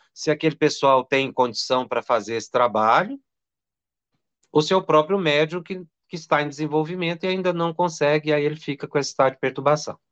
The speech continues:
Já vi muito caso de reunião assim que você descreve, parar as manifestações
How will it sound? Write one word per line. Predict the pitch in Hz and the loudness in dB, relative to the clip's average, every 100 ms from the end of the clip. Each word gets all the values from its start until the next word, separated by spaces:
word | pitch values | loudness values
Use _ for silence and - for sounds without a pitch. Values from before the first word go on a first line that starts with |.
| _ _ _ _ _ _ | _ _ _ _ _ _
Já | - 143 147 | -2 2 2
vi | 156 | 2
muito | 160 135 135 202 240 - | 2 2 2 2 0 -2
caso | 147 135 156 | 2 4 2
de | 151 | -2
reunião | 135 139 127 123 113 | -2 -2 -2 -2 -2
assim | 104 127 | -4 -8
que | 123 | -10
você | 110 104 110 | -10 -10 -10
descreve, | - - 113 139 180 98 90 _ _ _ _ | -12 -8 0 2 2 0 -8 _ _ _ _
parar | 160 156 143 131 170 233 247 | 6 6 6 6 6 6 2
as | 220 | -2
manifestações | 170 165 156 147 - 117 - 113 135 196 | -6 -8 -6 -6 -6 -8 -8 -8 -6 -8